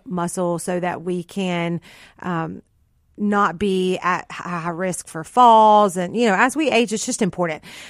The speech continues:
Um, but the quality of protein matters. So quality protein, the fat that comes on that, that's, that's actually really good for you. Also, um, extra virgin olive oil,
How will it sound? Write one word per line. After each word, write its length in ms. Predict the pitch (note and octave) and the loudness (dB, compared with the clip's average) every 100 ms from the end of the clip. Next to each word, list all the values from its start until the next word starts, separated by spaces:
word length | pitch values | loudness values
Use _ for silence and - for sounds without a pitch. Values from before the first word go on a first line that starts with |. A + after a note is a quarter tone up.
| - | -4
Um, 320 | G3+ F#3 F3+ - | 0 0 -4 -4
but 300 | G#3+ A#3+ - | 6 6 4
the 80 | G#3+ | -6
quality 680 | - - A3 G#3 G#3+ G3+ F#3 | -8 -2 4 6 6 2 -2
of 80 | F3+ | -2
protein 340 | F3+ E3+ F3 | -4 -6 -6
matters. 300 | E3 D#3 E3 | -6 -6 -6
So 260 | - G3 F3 - - _ - | -2 0 0 -4 -20 _ -2
quality 440 | C4 C4 C4 C4 | 6 6 6 2
protein, 540 | - A#3 A3 A#3 G#3 | 0 0 0 -2 -2
the 80 | F#3+ | -4
fat 320 | - F#3 E3 | 0 2 2
that 140 | E3 D#3+ | -2 -8
comes 200 | G3 F#3+ | -6 -2
on 160 | F#3 | -2
that, 320 | F3+ E3+ E3+ F#3 | 0 0 -2 0
that's, 340 | F3+ F#3 - | -2 -2 -12
that's 260 | D#3+ F#3+ F#3 | -4 -4 -2
actually 300 | F3+ - F#3+ | -4 -4 -4
really 180 | F3 F3 | -2 -2
good 160 | F3 | -4
for 160 | - F3+ | -6 -4
you. 140 | F3 - | -4 2
Also, 520 | G#3+ A3+ G#3+ G3 F3+ - - - | 2 2 0 0 -2 -8 -20 -10
um, 440 | - F#3 F3+ F3 F3 - | -4 0 0 -2 -4 -6
extra 280 | F#3+ - G3 | -6 -4 -2
virgin 300 | G3+ F#3 G3 | -2 -2 -2
olive 400 | F3 F3+ F3+ F#3 | -2 -2 -2 0
oil, 500 | F#3 F3+ F3+ F3+ | 0 0 0 -2